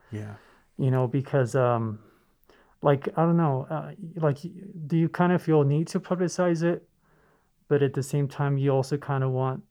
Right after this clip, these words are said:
Speaker 2: that m-, privacy, right? And it goes back to Running, you know,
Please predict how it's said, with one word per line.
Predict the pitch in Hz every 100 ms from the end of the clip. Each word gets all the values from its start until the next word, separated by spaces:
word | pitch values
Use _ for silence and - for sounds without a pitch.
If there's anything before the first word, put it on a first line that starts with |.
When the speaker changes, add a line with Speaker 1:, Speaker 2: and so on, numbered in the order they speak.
| -
Speaker 2:
that | 135 127 160
m-, | 143 - _ _ -
privacy, | 151 135 135 139 131
right? | 120 123 123 151 _ _ _ _ _ -
And | 147
it | 131
goes | 139 127
back | 139 127
to | - 131
Running, | 131 131 131
you | 127 120
know, | 117